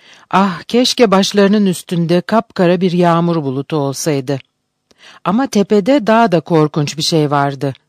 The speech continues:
Mizana direğinde Kaptan Efendimizin yıldızsız gökler kadar karanlık sancağı dalgalanıyordu. Durumun ciddiyetini anlayabilen bir topçu çavuşu ipine asılarak sancağı indirmeye çalıştı.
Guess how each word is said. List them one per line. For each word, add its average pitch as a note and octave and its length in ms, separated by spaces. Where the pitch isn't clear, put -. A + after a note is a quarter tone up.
Mizana F#3 500
direğinde D3+ 800
Kaptan G#3 400
Efendimizin D#3+ 840
yıldızsız F#3+ 800
gökler G3 480
kadar D#3 460
karanlık E3 560
sancağı D#3+ 520
dalgalanıyordu. C3+ 1000
Durumun A3+ 400
ciddiyetini A#3 640
anlayabilen F#3 720
bir G#3 120
topçu F#3+ 440
çavuşu D3+ 580
ipine A3 380
asılarak G#3 580
sancağı F#3 500
indirmeye F#3 520
çalıştı. B2 540